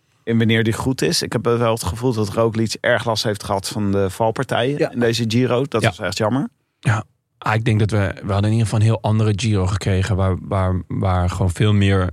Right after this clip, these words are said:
Speaker 3: was aangevallen en veel meer was gebeurd. Want, nou ja, alleen al de aura van, van, eh, Evenepoel had ervoor gezorgd dat mensen moesten aanvallen.
Speaker 2: Ja.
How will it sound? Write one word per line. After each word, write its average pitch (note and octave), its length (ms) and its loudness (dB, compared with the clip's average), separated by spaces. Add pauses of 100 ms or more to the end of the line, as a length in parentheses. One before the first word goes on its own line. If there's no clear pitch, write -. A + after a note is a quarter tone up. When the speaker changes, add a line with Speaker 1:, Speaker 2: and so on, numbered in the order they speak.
(180)
Speaker 3:
was F#2+ 200 0
aangevallen F2+ 500 -4
en F2 80 -6
veel G2+ 180 0
meer F#2+ 120 2
was F#2 140 2
gebeurd. F2 460 0
Want, F2+ 400 -4
nou F#2+ 160 0
ja, E2 160 -4 (200)
alleen G2 260 2
al F#2+ 80 4
de F#2 140 0
aura G#2 500 2
van, F2+ 400 -2 (100)
van, F2 420 0 (100)
eh, F2 460 0 (680)
Evenepoel G2+ 500 2
had F#2 140 2
ervoor G2 220 -2
gezorgd F#2 360 2
dat - 140 -4
mensen F#2 280 2
moesten F#2 260 2
aanvallen. G2 480 0
Speaker 2:
Ja. G#2+ 180 -4